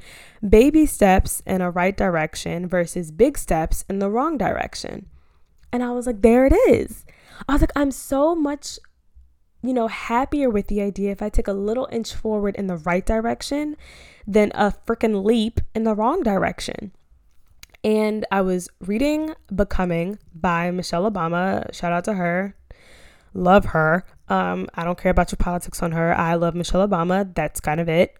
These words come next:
Um, she, in her book, was discussing being in undergrad and having, like, a little bit of a mental breakdown because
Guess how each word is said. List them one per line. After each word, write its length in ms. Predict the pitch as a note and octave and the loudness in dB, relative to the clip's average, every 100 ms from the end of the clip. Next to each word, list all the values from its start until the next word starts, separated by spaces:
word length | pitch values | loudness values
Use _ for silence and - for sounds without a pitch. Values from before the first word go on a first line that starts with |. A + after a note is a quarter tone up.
| - | -2
Um, 520 | F3+ F3+ F3+ F3+ F3+ - - _ - - - _ _ - | 2 2 2 -4 -10 -20 -20 _ -20 -20 -20 _ _ -20
she, 480 | - - - A#3 B3 | -14 -8 -2 -2 -2
in 160 | A3 | -4
her 180 | F#3+ G3+ | -4 -4
book, 480 | F3 F3 E3+ - - | -2 -2 -2 -8 -8
was 180 | F#3 F3 | -6 -6
discussing 800 | E3 E3 - F3+ E3+ - F3 F3 - | -8 -12 -2 -2 -2 -4 -4 -6 -8
being 460 | E3+ F#3 F#3+ F#3+ F#3+ | -4 -2 0 -2 -4
in 280 | - F3 E3+ | -4 -4 -4
undergrad 840 | E3+ F3 E3 D#3+ D3+ D3+ E3 F#3 - | -6 -6 -6 -4 -4 -2 -4 -8 -8
and 360 | F3+ E3+ E3+ | -4 -2 -4
having, 400 | D3 E3 E3 E3+ | -4 -6 -4 -4
like, 220 | E3+ E3 - | -4 -6 -6
a 100 | F3+ | -2
little 240 | F3 F3 | 0 0
bit 100 | F3 | -2
of 80 | F3 | -2
a 40 | |
mental 260 | E3+ E3+ F#3+ | -4 -6 -6
breakdown 520 | F3+ F3 - D#3 E3+ | -6 -6 -6 -6 -4
because 480 | F3+ - F3 E3+ | -6 -4 -2 -2